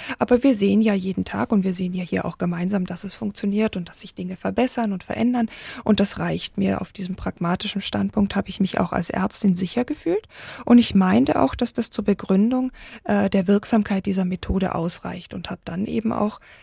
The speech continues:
indem ich mich erstmals mit wissenschaftlichen Studien so richtig beschäftigt habe, gemerkt, oh, das reicht bei Weitem nicht, denn da können ganz viele Denkfehler entstehen oder auch Wahrnehmungsfehler,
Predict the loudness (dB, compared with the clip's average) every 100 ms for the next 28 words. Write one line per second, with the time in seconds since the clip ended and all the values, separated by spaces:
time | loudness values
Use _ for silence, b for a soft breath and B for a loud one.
0 | B -6 -4 -4 -4 -6 -8 -16 _ -6
1 | -6 -2 0 2 0 -4 -4 -4 -4 -4
2 | -6 -6 -10 -8 -6 -2 0 2 0 0
3 | -6 -10 -8 -4 -4 -4 -8 -4 0 0
4 | 0 B B B 2 2 2 -2 -2 -2
5 | -2 -4 -6 -8 -6 -4 0 -2 0 -2
6 | -2 -6 B B 0 2 4 2 0 0
7 | 0 0 -4 -2 0 2 4 2 2 4
8 | 4 4 2 0 0 -2 0 0 -2 -2
9 | 0 0 0 -2 -4 -2 -2 -2